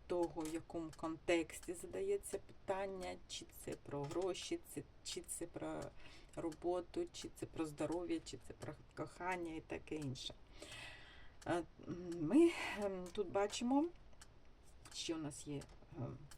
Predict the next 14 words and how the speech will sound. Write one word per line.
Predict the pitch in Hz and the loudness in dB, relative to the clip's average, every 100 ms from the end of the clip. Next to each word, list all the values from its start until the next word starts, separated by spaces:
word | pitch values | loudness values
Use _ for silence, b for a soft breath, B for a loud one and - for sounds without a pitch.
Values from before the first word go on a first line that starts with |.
| - 175 | -8 -4
розгорнуто, | 185 - 185 151 160 185 - | -4 2 2 2 -2 -4 -4
так | - 262 | -2 -2
би, | 220 233 - | -2 -6 -4
ем, | 185 185 175 175 185 - - - | -4 -2 -4 -8 -10 -14 -16 -10
сенс. | - - 208 208 208 - - B B B B B B B B B B B B - | -4 2 2 2 -2 -8 -12 B B B B B B B B B B B B -10
А, | - 349 160 - - | -6 -2 0 -2 -2
і, | 202 202 196 208 B B B B | -2 2 2 0 B B B B
на | 208 202 | -2 4
мій | 254 330 | 6 6
погляд, | - 233 233 240 240 | 6 4 6 0 -2
це | - 208 208 208 - - | 0 2 2 0 -12 -8
таке, | 190 - - 123 - - - - - - - - - | -6 -4 0 0 0 -12 -16 -16 -16 -16 -14 -14 -10
що | - - 165 - - - | -4 -4 -4 -8 -16 -14
процеси | - 196 - - 262 349 - 330 | 0 0 2 4 4 4 4 4